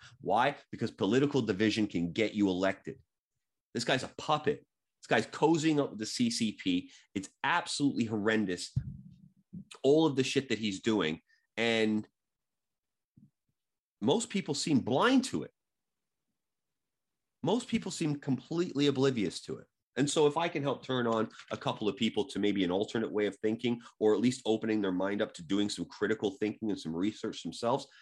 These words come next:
that's what I wanna do. Because we're on a slippery slope, folks.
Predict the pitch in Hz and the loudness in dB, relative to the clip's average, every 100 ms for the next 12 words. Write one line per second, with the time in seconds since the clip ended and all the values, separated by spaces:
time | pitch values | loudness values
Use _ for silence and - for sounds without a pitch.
0 | - - 170 - 196 156 147 143 117 165 | -18 -10 -6 -2 0 2 2 2 0 0
1 | - _ _ _ _ _ _ _ _ _ | -2 _ _ _ _ _ _ _ _ _
2 | _ _ _ _ _ _ _ _ _ - | _ _ _ _ _ _ _ _ _ -20
3 | _ - - 143 139 165 175 - - 156 | _ -8 -4 -4 0 2 2 2 0 -4
4 | 135 117 - 123 160 - 95 - | 0 -2 0 -2 -2 0 0 0